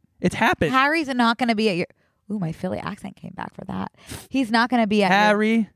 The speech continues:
Speaker 2: at your table.
Speaker 1: I don't know. I'm just, I'm just saying, bro.
Speaker 2: Okay.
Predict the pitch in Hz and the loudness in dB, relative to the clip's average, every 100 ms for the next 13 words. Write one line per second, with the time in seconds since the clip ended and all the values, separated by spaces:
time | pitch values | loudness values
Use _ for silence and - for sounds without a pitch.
0 | - 254 135 170 202 202 180 170 147 143 | 0 0 0 -2 0 2 2 2 2 0
1 | 160 - 269 359 - 302 175 120 135 - | -2 -6 -10 -10 -12 -10 -10 -10 -10 -14
2 | _ _ _ _ _ - 240 311 262 240 | _ _ _ _ _ -6 -2 0 0 -2